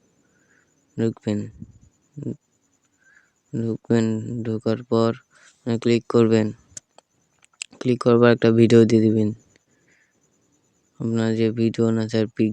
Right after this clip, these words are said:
দিবেন, পিকের দিয়ে এখানে ক্লিক করবেন, যে YouTube থেকে নামালেন ওটা, ওটা দিয়ে দিবেন। এখানে আমি দিয়ে দিচ্ছি গাইস। দিয়ে দেওয়ার পর এটা সরাই নেবেন,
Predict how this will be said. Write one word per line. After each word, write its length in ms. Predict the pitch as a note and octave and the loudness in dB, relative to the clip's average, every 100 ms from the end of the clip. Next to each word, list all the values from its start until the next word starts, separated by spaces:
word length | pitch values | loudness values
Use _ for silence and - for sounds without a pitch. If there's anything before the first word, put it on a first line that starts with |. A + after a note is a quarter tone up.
| B2 | -2
দিবেন, 260 | A#2 A2 A2+ C3 - _ | -2 -2 -2 -6 -14 _
পিকের 320 | - A2+ A2+ A2 A#2 _ _ _ _ _ _ - | -6 -4 -2 -4 -6 _ _ _ _ _ _ -6
দিয়ে 200 | A2+ A2+ A2 - - | 0 0 0 -6 -8
এখানে 220 | A#2 A2+ A2+ | -6 -4 -4
ক্লিক 180 | A#2 A#2 A#2 | -4 -4 -4
করবেন, 280 | A#2 A#2 B2 - _ _ _ _ _ _ _ - | -2 -2 -4 -10 _ _ _ _ _ _ _ -16
যে 240 | C3 A#2 A2+ A2+ A2 - _ A#2 | -6 0 0 0 -2 -8 _ 4
YouTube 260 | A#2+ A#2 - | 4 4 -2
থেকে 160 | A#2+ A#2 | 2 4
নামালেন 340 | A#2 A#2 A#2 A2+ A2 | 6 6 6 4 2
ওটা, 180 | A2 A2+ - - | 0 -6 -6 -10
ওটা 180 | - A2 | -4 -4
দিয়ে 140 | A2+ G#2 | -4 -4
দিবেন। 220 | A2+ A#2+ C3 - - | -4 -4 -6 -10 -10
এখানে 260 | A2 A2 B2 C#3 _ _ _ _ _ _ _ - | -8 -8 -10 -14 _ _ _ _ _ _ _ -8
আমি 140 | A2+ A2 | -4 -2
দিয়ে 120 | A2 | -2
দিচ্ছি 260 | A2 - A2+ A2+ | -4 -6 -4 -2
গাইস। 240 | A2+ B2+ - - - _ D3+ A2+ A#2 A#2+ | -2 -4 -10 -20 -20 _ -14 -12 -8 -2
দিয়ে 160 | A2+ G2 | 0 2
দেওয়ার 200 | A2+ A2 - | 0 0 -2
পর 180 | A2 A#2 - _ _ _ _ _ _ _ _ _ _ _ _ - - - - - - - A2 | -2 -2 -4 _ _ _ _ _ _ _ _ _ _ _ _ -6 -4 -4 -6 -8 -10 -12 -12
এটা 160 | A2+ A2+ - | -8 -8 -4
সরাই 260 | A2+ A2+ A2 | -2 -2 -2
নেবেন, 220 | A2+ | -2